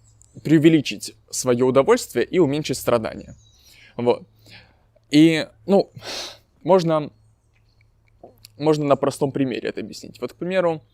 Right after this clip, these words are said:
а, я понимаю, что вот мне выходить на работу утром, да, я весь проснулся, мне, блядь, не хочется идти на работу, совсем не хочется. А, вот я ощущаю по принципу удовольствия какой-то негатив, да?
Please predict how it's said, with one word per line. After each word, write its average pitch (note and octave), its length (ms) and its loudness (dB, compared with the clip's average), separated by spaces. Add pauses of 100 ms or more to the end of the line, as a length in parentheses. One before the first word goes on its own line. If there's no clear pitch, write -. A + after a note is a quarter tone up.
(880)
а, G#2 260 -2
я C#3+ 180 2
понимаю, D3+ 340 -2
что - 180 -8
вот C3 200 -2
мне C3+ 280 -2
выходить D#3+ 380 0
на E3 120 2
работу G3 480 -2 (100)
утром, G#2 380 -8
да, C#3+ 240 0
я C3 160 -2
весь C3 180 -4
проснулся, E3 420 -4
мне, D3+ 160 -2
блядь, C3 240 -2
не A#2+ 80 -8
хочется - 420 -14
идти - 180 -14
на F#2+ 100 -16
работу, G#2+ 340 -14
совсем B2+ 400 -4
не G2 80 -16
хочется. - 540 -16 (760)
А, A2+ 400 0
вот C3 220 -2
я F#3 80 4
ощущаю E3 720 0 (100)
по C#3+ 80 -4
принципу D3+ 360 -2
удовольствия B2+ 680 0 (520)
какой-то D3 300 -2
негатив, B2+ 400 -2 (140)
да? B2+ 240 -8